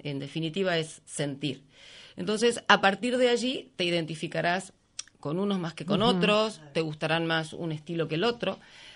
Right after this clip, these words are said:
Speaker 1: pero vas a aprender y vas a ver una cantidad de, de, de imágenes y, y de pinceladas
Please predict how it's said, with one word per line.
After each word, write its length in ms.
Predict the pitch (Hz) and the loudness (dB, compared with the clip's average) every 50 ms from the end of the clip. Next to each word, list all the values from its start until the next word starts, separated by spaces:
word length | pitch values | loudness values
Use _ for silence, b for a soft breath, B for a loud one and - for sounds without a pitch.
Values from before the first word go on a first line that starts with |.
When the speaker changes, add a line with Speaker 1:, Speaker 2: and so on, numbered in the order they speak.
| B B | B B
Speaker 1:
pero 220 | B 226 214 220 220 | B 4 6 8 8
vas 200 | 233 262 254 277 | 6 6 4 4
a 120 | 269 262 | 4 4
aprender 480 | 247 - 220 220 220 226 226 262 262 262 | 4 4 2 0 0 2 2 0 0 0
y 80 | 240 | 0
vas 220 | 196 214 226 226 233 | 0 -2 -2 0 0
a 100 | 226 233 | 0 2
ver 260 | 233 226 226 220 226 - _ _ _ - | 2 2 2 0 -4 -14 _ _ _ -12
una 260 | - 202 214 220 214 208 | -6 -4 -2 -2 -2 0
cantidad 400 | 214 202 196 170 196 196 208 214 | 0 -2 -2 -2 -2 0 0 0
de, 360 | 214 208 196 185 180 165 - - | 0 0 -2 -2 -4 -6 -10 -10
de, 640 | - 165 175 170 165 165 160 160 156 156 156 151 156 | -8 -4 -4 -2 -2 -2 0 0 0 -2 -2 -4 -4
de 60 | 175 | -4
imágenes 680 | 170 175 190 214 226 220 - 196 180 185 214 - - - _ _ _ B B B B B B B B B B B B _ | -4 -2 -2 -4 -4 -4 -6 -6 -6 -6 -8 -12 -14 -20 _ _ _ B B B B B B B B B B B B _
y, 760 | - 190 185 185 180 180 180 175 170 170 170 165 165 151 151 - | -8 -6 -4 -4 -4 -4 -4 -4 -4 -4 -4 -4 -6 -8 -8 -4
y 80 | - 202 | -2 0
de 120 | 185 180 | 0 0
pinceladas 840 | 170 175 170 165 156 180 180 190 220 233 220 196 208 240 269 - - | 0 -2 -4 -4 -4 -4 -2 0 0 0 0 0 -2 -4 -6 -10 -14